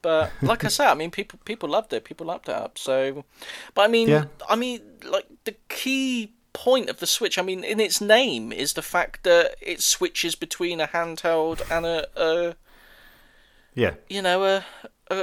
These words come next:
Speaker 1: a home console, and, you know,
Speaker 2: Exactly,
Speaker 1: it's
Speaker 2: yeah.
Speaker 1: got no detachable controllers, and it's just, I
Speaker 2: To
Speaker 1: don't
Speaker 2: not
Speaker 1: know.
Speaker 2: even have, like, a port coming out of it where you could just plug the H D M I cable in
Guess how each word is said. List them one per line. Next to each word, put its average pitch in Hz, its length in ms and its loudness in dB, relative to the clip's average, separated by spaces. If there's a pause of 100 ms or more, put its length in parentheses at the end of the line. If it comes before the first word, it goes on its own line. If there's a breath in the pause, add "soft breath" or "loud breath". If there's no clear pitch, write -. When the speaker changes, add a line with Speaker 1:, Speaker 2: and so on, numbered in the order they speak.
Speaker 1:
a 185 80 4
home 202 240 0
console, 196 600 -8
and, 143 440 -10
you 185 120 -10
know, 147 80 0
Speaker 2:
Exactly, 107 480 -4
Speaker 1:
it's 123 100 0
Speaker 2:
yeah. - 60 -2
Speaker 1:
got 170 100 0
no 180 140 2
detachable 160 560 -6
controllers, 170 880 -2
and 117 120 -12
it's - 140 -10
just, - 420 -6
I - 40 -12
Speaker 2:
To - 60 -2
Speaker 1:
don't 160 80 4
Speaker 2:
not 170 160 4
Speaker 1:
know. 170 60 2
Speaker 2:
even 151 320 0
have, 143 220 0
like, 143 180 4
a - 40 -4
port - 460 4
coming 117 200 0
out 110 100 -2
of 95 80 -6
it 92 80 -2
where 101 120 -2
you 104 100 -4
could - 120 -12
just - 180 -10
plug 117 240 0
the 107 100 0
H 104 200 -2
D - 60 -4
M 104 60 0
I 98 60 -4
cable 101 320 -4
in 85 300 -4